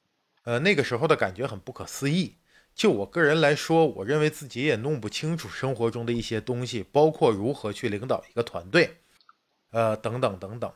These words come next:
他说一开始的时候呢，他确实跟安吉达成了一个口头的承诺，他也想跟波士顿续约，波士顿的球迷很棒，很疯狂，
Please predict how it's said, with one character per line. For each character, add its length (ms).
他 120
说 260
一 100
开 200
始 160
的 160
时 120
候 220
呢， 220
他 160
确 200
实 200
跟 120
安 220
吉 180
达 220
成 220
了 80
一 100
个 140
口 180
头 160
的 100
承 220
诺， 260
他 180
也 160
想 340
跟 200
波 120
士 140
顿 160
续 220
约， 360
波 140
士 80
顿 160
的 80
球 220
迷 180
很 200
棒， 220
很 160
疯 300
狂， 260